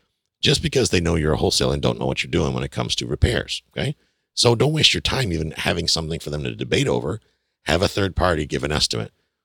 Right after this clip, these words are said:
walk through the property and give an estimate. But at the end of the day, that's really the buyer's job if you're a wholesaler. I don't wanna digress off of that too much, but I did, I went out and got the repair estimates from legitimate companies that do this. I shouldn't say I, the seller, got, went and got these estimates.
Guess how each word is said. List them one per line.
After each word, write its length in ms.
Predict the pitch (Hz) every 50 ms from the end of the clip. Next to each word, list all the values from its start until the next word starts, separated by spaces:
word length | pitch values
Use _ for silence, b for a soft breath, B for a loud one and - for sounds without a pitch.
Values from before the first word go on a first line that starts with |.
| _ _ _
walk 220 | - 76 73 -
through 120 | - 80 82
the 60 | 85
property 340 | - 73 71 65 - 71 64
and 80 | 64
give 120 | 64 62 58
an 60 | 64
estimate. 440 | 73 73 - - - 53 50 - -
But 80 | 90
at 60 | - -
the 100 | 107 131
end 100 | 180 202
of 60 | 160
the 80 | -
day, 400 | 64 - 98 95 76 52 53 - - _ _ _ _ _ _ _ _ _ _ _ -
that's 220 | 117 120 - -
really 220 | 98 92 98 95 78
the 100 | 65 64
buyer's 480 | 55 - - - 78 73 76 65 -
job 300 | - - - 60 58 53
if 100 | 58 57
you're 120 | 60 57 55
a 40 |
wholesaler. 440 | - 62 64 - - - 52 50 50
I 60 | -
don't 80 | 82 85
wanna 140 | 78 73 69
digress 400 | 62 64 62 - 65 71 - -
off 140 | 57 - -
of 60 | 57
that 140 | 58 - -
too 100 | - 65
much, 260 | - - - - -
but 160 | - - - _ _ _ -
I 120 | - - 120
did, 200 | 110 - 101 -
I 140 | - 85 98
went 160 | 104 107 107
out 100 | 101 90
and 100 | 82 78
got 240 | 85 87 90 87 -
the 60 | 80
repair 340 | 69 65 - - 95 101 90
estimates 440 | 78 - - 69 69 69 67 - - _ _ _ _ _ _ _ _
from 340 | - - 92 92 92 90 87
legitimate 680 | 82 82 69 60 60 - 78 71 73 71 71 69 - - _ _ _ _ _
companies 420 | - 135 147 147 - 76 76 71 -
that 120 | 87 76
do 160 | - 180 170
this. 220 | 95 73 - - -
I 80 | 60
shouldn't 240 | - - 67 58 -
say 140 | - 60 - -
I, 260 | 67 64 64 64 69
the 80 | 69
seller, 380 | - - - 101 98 78 67 65
got, 220 | - 73 69 65
went 160 | 69 69 60 58
and 80 | 65
got 160 | 67 65 62
these 180 | - 71 53 58
estimates. 460 | 62 60 - - 53 50 - - -